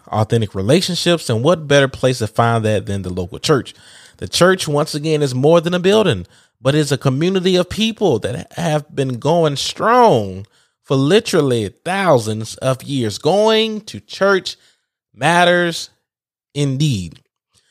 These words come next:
Let me give you some homework. If you're not going to church, that's the first place you start,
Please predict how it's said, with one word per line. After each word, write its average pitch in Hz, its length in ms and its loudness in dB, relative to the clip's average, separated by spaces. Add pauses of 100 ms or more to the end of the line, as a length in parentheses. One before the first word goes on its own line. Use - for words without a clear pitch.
(360)
Let 143 120 4
me 208 60 2
give 208 180 2
you 196 60 -2
some 185 180 -2
homework. 98 480 -2 (1160)
If 117 180 -6
you're 120 80 -2
not 165 340 2
going 139 280 4
to 135 100 0
church, 87 440 -4 (400)
that's 120 200 2
the 98 80 -4
first 123 400 0
place 104 300 -2
you - 60 -8
start, 78 360 -6